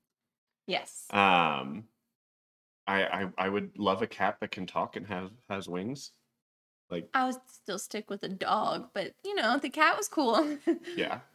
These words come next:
Speaker 2: he, the cat was funny. Um, and, uh, I, I really, I,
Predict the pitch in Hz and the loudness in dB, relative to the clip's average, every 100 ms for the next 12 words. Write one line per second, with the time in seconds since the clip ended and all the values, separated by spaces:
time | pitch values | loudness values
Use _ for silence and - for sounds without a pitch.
0 | _ _ - 123 131 135 - 139 110 123 | _ _ -4 -4 -4 -10 -2 0 0 -4
1 | - - 165 - - - - _ _ 113 | -10 -10 -10 -14 -20 -20 -20 _ _ 6
2 | 107 90 85 80 76 120 _ _ _ 120 | 8 8 6 2 -4 -10 _ _ _ 6
3 | 117 117 110 110 110 104 98 90 90 95 | 8 8 6 4 6 6 6 4 2 -2
4 | 98 _ _ _ _ _ _ _ _ _ | -10 _ _ _ _ _ _ _ _ _
5 | 135 139 135 131 147 185 185 165 135 123 | 2 6 8 8 6 6 6 4 4 4
6 | 120 | 4